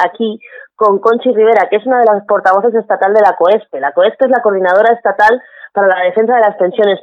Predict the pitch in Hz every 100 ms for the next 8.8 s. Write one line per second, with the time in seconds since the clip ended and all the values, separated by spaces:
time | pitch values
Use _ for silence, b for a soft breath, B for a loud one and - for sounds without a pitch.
0 | _ 330 254 165 - 123 - _ 262 254
1 | - _ - 277 277 285 - 196 202 226
2 | 226 208 196 180 214 220 214 202 202 202
3 | 208 180 185 196 190 180 175 170 185 190
4 | 190 175 170 196 185 175 180 196 196 190
5 | 170 - 208 202 208 208 B B B _
6 | - 285 269 262 240 240 240 233 233 240
7 | 220 208 190 196 202 220 - 180 185 -
8 | 196 196 185 180 180 208 220